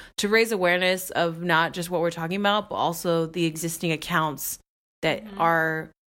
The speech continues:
Speaker 1: po-, posting more,
Speaker 2: Right,
Speaker 1: that are
Speaker 2: right.
Speaker 1: posting about what events, yeah.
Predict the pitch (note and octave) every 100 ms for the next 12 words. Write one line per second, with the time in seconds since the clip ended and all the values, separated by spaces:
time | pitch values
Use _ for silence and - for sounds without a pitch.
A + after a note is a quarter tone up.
0 | _ - - - F#3+ B3 B3 F#3+ E3 D#3
1 | C#3 A#2+ E3 - A3+ A3+ F3+ F3 F#3+ F#3
2 | G3 F3 E3 E3 D#3+ - - E3 D#3+ E3+
3 | E3+ E3+ - E3+ D#3+ C#3